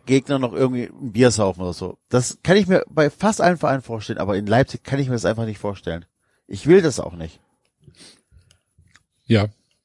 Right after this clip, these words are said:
Speaker 1: Das ist
Speaker 2: Kann, gebe ich dir recht. Ich könnte jetzt auch nicht mit, mit irgendwelchen Leipzigern Fußball, äh, f-, also nach dem, nach dem Spiel irgendwie in der Kneipe sitzen und Bier trinken, hab ich keine Lust drauf.
Speaker 1: Ja.
Speaker 2: Möcht-, möchte die nicht kennen.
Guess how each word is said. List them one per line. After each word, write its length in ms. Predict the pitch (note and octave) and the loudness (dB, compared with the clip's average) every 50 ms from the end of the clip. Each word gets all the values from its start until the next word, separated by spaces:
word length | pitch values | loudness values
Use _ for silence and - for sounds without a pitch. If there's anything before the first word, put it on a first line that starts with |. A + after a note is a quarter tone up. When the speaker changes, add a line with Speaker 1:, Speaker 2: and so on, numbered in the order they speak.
| _ _ _ _ _ _ _ _ - | _ _ _ _ _ _ _ _ -18
Speaker 1:
Das 80 | G#2+ A2 | -14 -12
ist 400 | A#2 A#2 - - - - - - | -10 -10 -10 -10 -12 -14 -8 -2
Speaker 2:
Kann, 240 | - B2+ C3 C3+ - - G#2+ A#2+ A2+ - B2 A2 | 2 4 4 4 4 0 -4 -6 -6 -4 -4 0
gebe 160 | G#2 C3+ C#3 C#3 | 2 2 4 4
ich 60 | - | 4
dir 120 | D3 A#2+ | 4 4
recht. 320 | A#2 B2 - - - - - - | 4 4 2 0 -6 -14 -18 -20
Ich 80 | - - | -6 0
könnte 280 | - D3 C#3+ C3+ - | 2 2 4 4 4
jetzt 100 | C3 A2 | 2 2
auch 180 | G2+ B2+ A#2 A2 | 2 0 2 4
nicht 220 | B2 A#2 - - | 2 2 2 2
mit, 260 | A#2+ A2+ - _ - A2 | 2 0 0 _ -6 -4
mit 180 | A#2 A2+ - | -2 -2 -2
irgendwelchen 480 | - A#2+ A2 A#2 A2+ A2 - - A#2+ G#2+ | -4 -4 0 2 2 2 2 4 2 4
Leipzigern 460 | A2 A2 A2 - - A#2 A2 A2 A2 | 4 4 4 2 0 0 2 0 0
Fußball, 320 | - - A#2+ - - C3 B2 A2+ G#2+ | 0 0 -2 -2 -2 -2 -2 -2 -2
äh, 20 | A2 A#2 | -2 -6
f-, 200 | A#2 - - - - - - | -10 -14 -14 -14 -14 -12 -10
also 460 | - - A#2 A2 A2 A2+ G#2+ G#2+ - - | -4 0 2 4 4 4 4 2 0 0
nach 180 | A#2+ A2+ A2 | 2 2 4
dem, 180 | A2+ A#2+ A2+ A#2 | 2 2 0 0
nach 80 | A2+ G#2+ | 0 0
dem 100 | G#2+ G#2+ | 0 0
Spiel 320 | - - - A#2+ A#2 A2+ G#2+ | -2 -2 2 2 2 2 2
irgendwie 520 | - A#2+ A2+ A2+ A2+ - - A2+ G#2+ G#2+ | 2 0 0 -2 -2 0 2 2 2 2
in 120 | G2+ - A#2 | 2 2 2
der 100 | A2+ G#2+ | 2 2
Kneipe 320 | - A#2+ A2+ A2+ G#2 A#2 | 4 4 4 4 4 4
sitzen 300 | G#2+ G#2+ G#2 - - A2 | 2 2 0 -2 -2 -4
und 80 | G2 F#2+ | -4 -2
Bier 160 | - G#2+ G2 | -2 -2 -2
trinken, 260 | - - G2+ A2 A2 | 0 -2 -2 -2 0
hab 80 | G#2+ G#2 | -2 -2
ich 80 | - - | 0 0
keine 160 | - A2 G2 | 2 2 2
Lust 220 | G2+ G2+ - - | 2 -2 -2 -2
drauf. 220 | G#2 G#2 - - _ _ _ _ _ _ _ _ _ _ _ _ _ _ _ - | -4 -4 -6 -6 _ _ _ _ _ _ _ _ _ _ _ _ _ _ _ 0
Speaker 1:
Ja. 80 | A2+ | 2
Speaker 2:
Möcht-, 260 | A2+ A2+ - - - | 2 2 2 0 0
möchte 300 | B2 A2+ A2+ G#2+ - - A2+ | 2 4 4 4 2 0 -2
die 40 | A2 | -2
nicht 140 | G#2 - - | -2 -2 0
kennen. 280 | - A2+ A2 A#2 A2 | 0 0 0 -2 -6